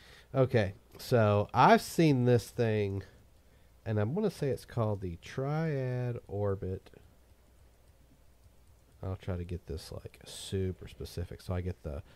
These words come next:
highest price to prove my point. <laughs> That's really all I'm looking for here. Uh, it's called the Triad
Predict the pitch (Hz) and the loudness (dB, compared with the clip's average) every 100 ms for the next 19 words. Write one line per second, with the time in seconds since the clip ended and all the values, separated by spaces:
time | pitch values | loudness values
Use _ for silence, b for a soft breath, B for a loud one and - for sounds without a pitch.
0 | b b - - 117 110 104 - - 110 | b b -16 2 4 6 4 -2 0 0
1 | 92 - - - 101 92 85 82 95 87 | 0 -4 -12 -6 -4 -4 -6 -8 -8 -8
2 | 78 - B B B B B - - 127 | -10 -14 B B B B B -4 2 2
3 | - 127 - 123 123 - - - - - | 4 0 2 -2 -2 -2 -4 -4 -8 -8
4 | - 87 - - - - 110 107 B B | -12 -14 -14 -12 -12 -8 -8 -8 B B
5 | B B 127 123 113 104 98 98 92 104 | B B -8 -4 4 4 6 4 2 0
6 | 117 143 127 104 101 - 139 156 202 180 | 2 6 6 6 0 2 4 4 4 2
7 | 151 147 143 143 | 2 2 2 0